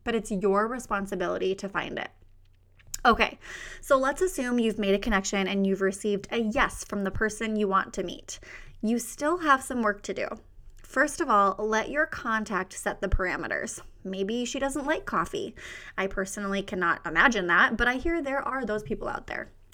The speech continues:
Maybe she only has a half hour. Maybe she can't meet in person, but would do a Zoom meeting. Maybe you have to go to her office.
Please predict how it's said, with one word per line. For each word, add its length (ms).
Maybe 320
she 180
only 280
has 180
a 40
half 260
hour. 320
Maybe 260
she 160
can't 240
meet 160
in 80
person, 480
but 180
would 180
do 160
a 100
Zoom 260
meeting. 400
Maybe 300
you 180
have 200
to 80
go 120
to 120
her 140
office. 560